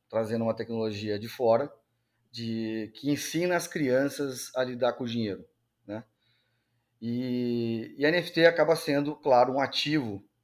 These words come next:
né, de compra e venda, e tem muita criança se envolvendo nisso, em games,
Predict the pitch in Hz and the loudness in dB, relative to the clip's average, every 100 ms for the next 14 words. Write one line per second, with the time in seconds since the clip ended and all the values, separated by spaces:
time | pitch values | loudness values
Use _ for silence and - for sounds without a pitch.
0 | _ _ _ _ 101 107 110 123 117 120 | _ _ _ _ -8 -6 -4 -4 -2 -4
1 | 101 123 143 107 95 _ _ _ _ _ | -2 0 0 -2 -6 _ _ _ _ _
2 | 107 131 135 143 170 180 156 151 165 - | -10 -4 0 2 2 4 8 8 8 0
3 | 120 127 120 117 113 110 107 101 - 131 | -4 0 0 2 0 0 -4 -6 -4 -4
4 | 127 135 143 135 - | 0 2 2 0 -6